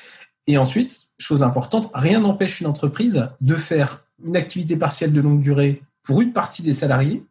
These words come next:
et un accord de performance collective pour une autre catégorie. Par exemple, on pourrait penser à une, une compagnie aérienne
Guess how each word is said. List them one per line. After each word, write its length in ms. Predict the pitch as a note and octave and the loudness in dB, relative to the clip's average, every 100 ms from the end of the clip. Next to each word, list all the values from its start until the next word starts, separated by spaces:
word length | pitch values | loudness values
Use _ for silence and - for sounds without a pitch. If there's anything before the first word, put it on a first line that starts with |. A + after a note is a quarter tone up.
| _ _ _ - | _ _ _ 0
et 120 | C3 | 2
un 80 | F#3 | 2
accord 280 | F#3 F#3+ E3 | 0 0 2
de 80 | |
performance 460 | C#3 D3 - C3+ B2+ | 2 0 0 0 0
collective 500 | - A#2+ A2+ A3+ A#3+ - - | 0 0 -2 -4 -4 -8 -4
pour 160 | C3+ | 0
une 100 | B2 | 2
autre 140 | G3+ F#3 | 2 0
catégorie. 500 | F3 D#3+ D#3 C3 B2+ - - _ | -4 -2 0 2 0 -6 -20 _
Par 100 | A2+ | 0
exemple, 240 | A#2 D#3 G3 | 2 2 0
on 60 | C#3 | -2
pourrait 220 | B2+ A#2 | 0 0
penser 300 | C3 B2+ F3 | -2 -2 0
à 40 | |
une, 260 | D3 A2+ A2 | 0 0 0
une 180 | A2+ B2+ | -2 -2
compagnie 480 | D#3 C#3 C#3 C3 | -2 0 2 2
aérienne 500 | B2 A2 A#2+ F#3+ A3 | 2 0 0 2 0